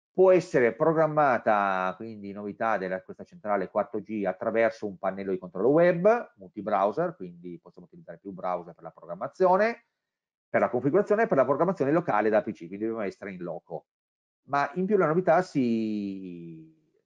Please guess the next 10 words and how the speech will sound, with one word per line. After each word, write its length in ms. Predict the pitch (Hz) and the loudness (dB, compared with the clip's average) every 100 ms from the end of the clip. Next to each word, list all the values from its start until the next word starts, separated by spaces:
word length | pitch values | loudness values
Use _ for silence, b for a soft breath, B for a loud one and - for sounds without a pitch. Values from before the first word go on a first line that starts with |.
| _ | _
c'è 160 | - | 0
anche 540 | 165 135 151 185 190 160 | 2 2 2 4 4 4
dove, 580 | 117 98 95 98 101 - | 2 0 0 -2 -4 -2
che 260 | 143 107 | 2 2
è 60 | 123 | 0
possibile 360 | 165 165 156 123 | -2 0 2 0
utilizzare 640 | - 123 135 123 120 104 | 0 -2 0 2 4 4
il 280 | 101 113 170 107 | 2 -2 -2 -6
portale 340 | 120 - 135 | -6 0 4
web 720 | 180 180 170 175 208 220 - | 6 6 4 4 6 4 2